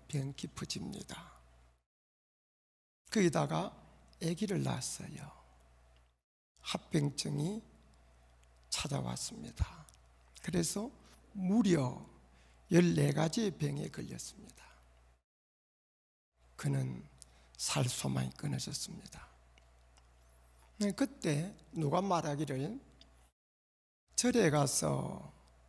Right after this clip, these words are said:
백 번 절하고 불고를 들으면은 낫는다. 그 소리 듣고 정성스럽게 그 일을 행했습니다. 그러나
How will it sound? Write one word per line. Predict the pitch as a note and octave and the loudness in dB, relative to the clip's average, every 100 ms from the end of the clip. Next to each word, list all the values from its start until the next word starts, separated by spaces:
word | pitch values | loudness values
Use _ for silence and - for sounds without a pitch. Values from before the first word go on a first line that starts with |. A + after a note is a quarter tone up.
| - - - - - - - - _ - - - | -20 -20 -20 -20 -20 -20 -20 -20 _ -20 -6 2
백 | F#3+ - - | 2 0 -4
번 | B3 G#3+ | -2 2
절하고 | F#3+ F#3 C#3+ | 2 2 0
불고를 | A#3 B3+ C4+ C4+ G3 | 0 0 2 4 4
들으면은 | E3+ E3+ F3 F3 F3+ F3+ | 4 2 2 2 0 0
낫는다. | C3 A#2 - G2+ - - - - - _ _ _ _ _ | -2 -4 -6 -6 -8 -8 -14 -20 -20 _ _ _ _ _
그 | - C3 | -8 -4
소리 | D3 B2+ | -4 -4
듣고 | C#3+ - - F3 A3 - - - - - | -10 -10 -10 -8 -10 -14 -20 -20 -20 -12
정성스럽게 | - D#3+ D#3+ D3+ - A3+ - F#3+ D#3+ - G#3 A3+ - - - - | -4 -2 -2 -2 -2 -2 -2 -2 -4 -2 -2 -2 -12 -20 -20 -6
그 | E3 | -2
일을 | D#3 D3 | 0 -2
행했습니다. | A2 D3+ C#3 - - - - - - - - - - - - - - - | -4 -4 -4 -6 -10 -14 -16 -20 -20 -20 -20 -20 -20 -20 -20 -20 -20 -10
그러나 | C#3 C3+ C3+ E3+ | -6 -4 -6 -8